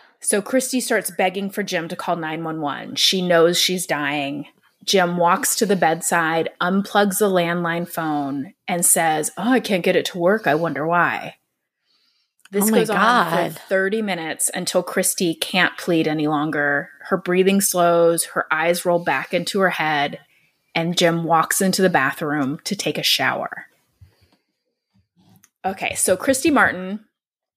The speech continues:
Speaker 1: was born Christy Salters, and she was from Itman, West Virginia, which is a tiny, tiny coal town. The woman who wrote the E S P N article described it like this. She says,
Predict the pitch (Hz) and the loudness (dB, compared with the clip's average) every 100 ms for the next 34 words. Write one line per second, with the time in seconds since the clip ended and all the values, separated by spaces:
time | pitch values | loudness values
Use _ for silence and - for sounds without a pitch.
0 | - - - 208 190 196 190 185 190 185 | -20 -14 0 0 0 -2 -2 0 -2 -4
1 | - 196 190 254 - 180 165 - 170 170 | -4 -2 0 2 2 2 -2 -2 -2 0
2 | 175 175 - - - 180 - 190 190 - | 0 0 0 -2 -4 -2 0 0 0 2
3 | 185 180 - 214 226 240 240 240 240 - | 0 0 -2 -2 0 2 4 2 2 -4
4 | - - 190 - - 196 175 147 135 143 | -20 -8 0 0 2 -2 -2 -6 -6 -6
5 | 160 180 165 - - - 208 208 214 202 | -4 -2 -2 -4 -10 -4 -2 0 0 0
6 | - 180 180 170 - 170 160 156 90 67 | 0 -2 -2 -6 -4 -6 -4 -4 -4 -4
7 | - 220 247 240 226 214 208 - 226 202 | 0 2 4 4 2 0 -4 -4 -4 2
8 | 190 196 - - 190 - - 185 165 170 | 2 2 -2 -2 -2 -2 -6 -4 -2 -2
9 | 170 - 175 165 160 - 175 160 170 131 | -4 -4 -2 0 0 0 0 0 -2 -2
10 | 151 147 - 143 - - 185 - 170 160 | -2 -6 -4 -4 -2 -2 0 0 2 2
11 | 156 165 | 0 -2